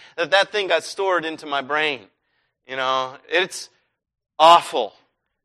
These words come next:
Drowning is so much less fun than it sounds. It hurts,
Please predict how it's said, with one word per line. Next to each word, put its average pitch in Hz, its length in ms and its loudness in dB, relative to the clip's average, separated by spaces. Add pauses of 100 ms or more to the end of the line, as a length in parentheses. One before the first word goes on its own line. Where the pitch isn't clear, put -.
Drowning 208 460 6
is 170 100 -4
so - 500 2
much 220 300 0
less 185 300 0
fun 156 560 0
than 143 120 -6
it 139 160 -8
sounds. 123 540 -4 (300)
It 156 160 -2
hurts, - 840 -4